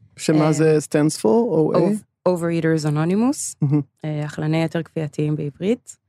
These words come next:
Speaker 2: אני מגדירה את עצמי בתור אכלנית יתר כפייתית, אה, מכורה להתנהגויות אכילה כפייתיות, או, אה, להתנהגויות כפייתיות עם אוכל.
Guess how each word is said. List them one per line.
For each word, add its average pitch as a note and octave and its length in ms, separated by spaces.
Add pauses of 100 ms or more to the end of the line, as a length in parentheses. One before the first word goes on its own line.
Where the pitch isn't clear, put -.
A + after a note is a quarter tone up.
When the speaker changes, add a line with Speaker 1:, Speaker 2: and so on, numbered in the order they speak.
(460)
Speaker 2:
אני D3+ 100
מגדירה D3+ 360
את D#3 100
עצמי D#3 220
בתור D3+ 300
אכלנית D3+ 400
יתר E3 200
כפייתית, - 760 (640)
אה, D#3 260
מכורה D#3 640
להתנהגויות D3+ 640
אכילה D3 300
כפייתיות, - 760 (420)
או, E3 220
אה, D#3+ 240
להתנהגויות E3 680
כפייתיות D#3 480
עם D3+ 100
אוכל. - 280